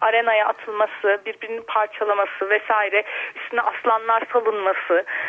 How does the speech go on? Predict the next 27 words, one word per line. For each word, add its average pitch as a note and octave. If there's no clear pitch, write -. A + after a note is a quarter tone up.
e, -
hallerini E4
yaşıyor A3+
aslında F#3+
Türkiye. -
Orada B3
da A#3
işte B3
veyahut G#3+
da G#3+
işte -
o, -
o A3+
idamların, A#3
e, F3+
orta A3
çağda G#3+
sonrasında G3
işte -
hatta, G3
e, G3
Fransız A#3
devrimi A3
döneminde, F3+
e, G#3
izlenmesi C#4
böyle F#3+